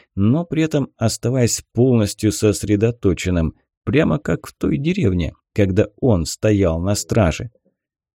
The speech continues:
Когда до базы оставалось совсем немного, Хиро спокойно произнёс: «Остановите машины!» Приказ был выполнен моментально,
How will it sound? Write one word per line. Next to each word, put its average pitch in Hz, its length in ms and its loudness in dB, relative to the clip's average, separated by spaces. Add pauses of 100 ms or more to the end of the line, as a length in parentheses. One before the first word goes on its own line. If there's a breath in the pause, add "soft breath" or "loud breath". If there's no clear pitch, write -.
(280)
Когда 127 280 2
до 170 120 2
базы 147 360 0
оставалось 117 540 0
совсем 101 720 0
немного, 131 680 0 (100)
Хиро 208 340 0
спокойно 135 720 -4
произнёс: 95 720 0 (520)
«Остановите 160 840 0
машины!» 120 580 2 (440)
Приказ 120 520 0
был 208 200 -2
выполнен 147 880 0
моментально, 104 1000 0